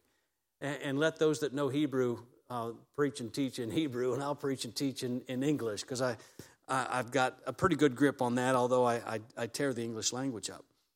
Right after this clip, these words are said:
But I took my dictionary and I looked up that word glad tidings and tidings,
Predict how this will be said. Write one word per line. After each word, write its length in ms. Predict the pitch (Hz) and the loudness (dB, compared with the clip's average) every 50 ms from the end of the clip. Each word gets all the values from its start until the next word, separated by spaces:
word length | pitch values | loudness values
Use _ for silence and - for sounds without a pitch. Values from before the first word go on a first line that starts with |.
| _ _ _ _ _ _ _ _ _ _ _ _ _ - | _ _ _ _ _ _ _ _ _ _ _ _ _ 4
But 140 | 156 160 165 | 6 6 8
I 100 | 180 180 | 6 6
took 200 | - 226 220 - | 4 2 2 2
my 120 | 175 156 | 0 0
dictionary 560 | 139 180 190 - - 165 143 139 135 139 135 | 2 0 0 2 2 2 2 4 4 4 4
and 80 | 135 131 | 4 4
I 80 | 131 | 4
looked 260 | 135 147 160 156 - 165 | 4 4 4 4 4 2
up 140 | 143 - | 2 4
that 180 | - 147 139 117 | 4 2 2 2
word 240 | 135 143 139 131 131 | 2 2 2 2 2
glad 380 | - 135 131 131 127 123 123 | 2 2 4 2 2 0 -2
tidings 500 | - 135 139 143 135 120 95 98 107 - | -2 -2 0 0 0 -2 -4 -6 -8 -10
and 160 | 117 110 101 - | -10 -10 -8 -4
tidings, 400 | 135 135 143 139 127 107 107 | -2 -2 0 0 -2 -2 -4